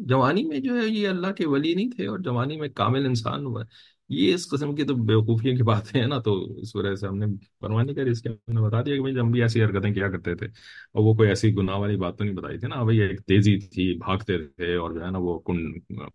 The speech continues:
कुंडे के अंदर जो है वो जेब फंस जाती थी और जेब जो है फट जाया करती थी। तो आप इसमें कोई बदगुमान होते हैं, हम क्या करें?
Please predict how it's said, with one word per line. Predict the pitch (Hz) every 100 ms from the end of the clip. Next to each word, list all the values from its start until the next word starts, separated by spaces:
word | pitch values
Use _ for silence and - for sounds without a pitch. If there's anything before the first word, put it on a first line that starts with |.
| _
कुंडे | - 107 107
के | 95
अंदर | 90 85
जो | 82
है | 82
वो | 80 76 -
जेब | 85 92 87
फंस | 90 82
जाती | 82 80 80
थी | 90
और | 80
जेब | 82 76
जो | 80 76
है |
फट | 76 73
जाया | 71 73
करती | 78 - 104
थी। | - - _ _ - - _ _ _ _ _ _ -
तो | - 82 78 -
आप | - - - - _ -
इसमें | 95 98
कोई | 92 90
बदगुमान | 82 80 82 82
होते | 82 73 80
हैं, | 78
हम |
क्या | 78 78
करें? | 73 -